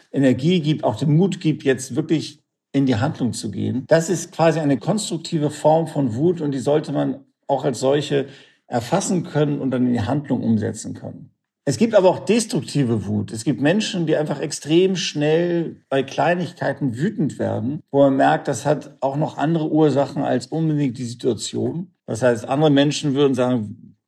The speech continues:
„Wieso ist er denn jetzt so wütend, dass doch eigentlich gar nichts Schlimmes passiert?“ Und wenn die, die ihre Wut wirklich ernst nehmen und in Handlung umsetzen, dann kann es destruktiv werden, das kann zerstörerisch werden und kann dafür sorgen, dass soziale Beziehungen sehr instabil werden. Und da sollte man eher dran arbeiten, seine Wut zu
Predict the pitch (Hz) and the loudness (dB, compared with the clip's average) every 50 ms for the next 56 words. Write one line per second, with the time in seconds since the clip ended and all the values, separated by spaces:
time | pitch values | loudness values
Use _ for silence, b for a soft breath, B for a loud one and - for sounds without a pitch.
0 | _ _ _ - 123 131 127 135 135 - - 143 127 131 127 127 123 127 - 131 | _ _ _ -8 -6 -4 -2 -2 -4 -4 -2 -2 -2 0 0 0 0 0 -2 -2
1 | 117 113 156 226 233 - - - 120 117 113 - - - 123 127 123 113 - 123 | 0 2 0 0 0 0 -2 -2 -2 -2 -4 -4 -8 -4 -2 -2 -2 -2 -2 -4
2 | 120 127 135 127 120 - - 139 131 120 107 - - 113 107 - - 113 117 135 | -2 0 0 -2 -2 -4 -4 -2 -2 -2 -2 -4 -10 -10 -10 -8 -6 -4 -4 -4
3 | 143 147 - - 147 160 165 147 143 175 202 220 226 196 170 190 190 180 180 185 | -4 -4 0 2 4 4 4 4 2 2 2 2 2 0 0 0 0 0 2 4
4 | 190 170 156 156 131 127 170 220 202 151 143 170 165 - 160 - - 139 156 170 | 4 4 6 4 2 2 2 0 0 2 0 -2 0 -2 -6 -4 -2 0 0 2
5 | 185 185 - - - 170 165 156 156 147 139 113 107 120 175 240 254 - 170 156 | 0 0 -2 -4 -2 -2 0 0 0 0 0 0 0 0 0 0 0 -2 -4 -2
6 | - 160 156 139 117 127 123 123 - - 135 143 131 - 143 147 156 - - - | 0 0 0 0 0 0 -2 -4 -4 -6 -6 -6 -6 -6 -8 -8 -8 -10 -6 0
7 | - 160 185 170 - - - 131 107 - - - 110 95 - - 113 113 113 113 | 2 2 4 2 0 -2 -6 -6 -6 -6 -6 -6 -6 -6 -6 -6 -6 -6 -6 -6
8 | 113 123 113 - - 127 127 - - 131 117 - - - 160 175 170 135 120 107 | -8 -10 -12 -8 -6 -6 -6 -4 -4 -6 -6 -6 2 6 6 6 6 6 0 -4
9 | - - 110 104 104 104 107 123 131 - - 127 131 123 127 - 151 175 185 170 | -4 -6 -6 -4 -4 -4 -4 -4 -6 -4 0 0 0 0 2 2 0 2 2 2
10 | 117 - 147 127 123 143 156 160 160 143 135 139 127 - - 143 110 - - 131 | 0 0 -2 2 4 6 6 6 6 4 0 -2 -4 -4 -6 -6 -6 -4 -2 0
11 | 131 135 143 127 131 - - - - 156 165 170 165 151 131 120 117 110 - 104 | 0 0 0 -2 -4 -6 -8 -8 -4 -2 0 2 2 4 4 2 2 0 -2 -4
12 | 107 143 151 156 143 - 151 160 147 - - 135 117 104 113 117 113 110 92 104 | -4 0 2 2 2 2 -2 -2 -2 -2 -2 -2 -2 0 0 -2 -2 -2 -2 -2
13 | 104 107 107 110 123 131 120 120 120 120 107 123 120 143 170 170 185 170 170 170 | -2 -2 -2 -2 -2 -2 -2 -2 -2 -2 -2 -2 -2 0 -2 0 0 0 0 0
14 | 170 - 143 151 156 156 151 147 - 147 151 165 170 165 - 139 147 139 131 120 | -2 -6 -6 -4 -4 -4 -6 -6 -6 -2 0 2 2 0 0 -2 -4 -4 -2 -2
15 | 123 131 135 135 135 135 - 135 123 127 123 123 123 113 110 135 156 151 - - | -2 -4 -2 -4 -4 -6 -6 -8 -6 -4 -2 -2 -2 -4 -4 -6 -8 -8 -8 -10
16 | - 131 127 127 127 | -8 -4 -4 -4 -4